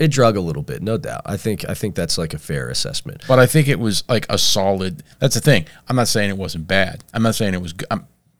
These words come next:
Speaker 2: I'm not saying it was bad.
Speaker 1: Right.
Speaker 2: Right?
Speaker 1: Yeah.
Speaker 2: Fine. It was done pretty well. Art looks good, all that sort of shit, right?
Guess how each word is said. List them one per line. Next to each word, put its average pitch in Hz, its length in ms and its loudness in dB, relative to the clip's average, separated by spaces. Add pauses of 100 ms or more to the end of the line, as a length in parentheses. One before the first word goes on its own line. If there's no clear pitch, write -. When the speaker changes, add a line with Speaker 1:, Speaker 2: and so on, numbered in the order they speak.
(320)
Speaker 2:
I'm 127 100 4
not 160 160 8
saying 139 220 6
it 104 80 0
was 90 120 -6
bad. 92 480 4
Speaker 1:
Right. 87 260 -2 (100)
Speaker 2:
Right? 104 280 2 (160)
Speaker 1:
Yeah. 87 140 -4
Speaker 2:
Fine. 104 400 4 (160)
It 101 80 -8
was 92 100 -6
done 101 180 2
pretty 101 180 -2
well. 101 380 4
Art 101 220 2
looks 101 180 -4
good, 101 260 -2
all 104 220 2
that 107 160 0
sort 90 160 -6
of 87 80 -6
shit, - 320 -4
right? 101 240 0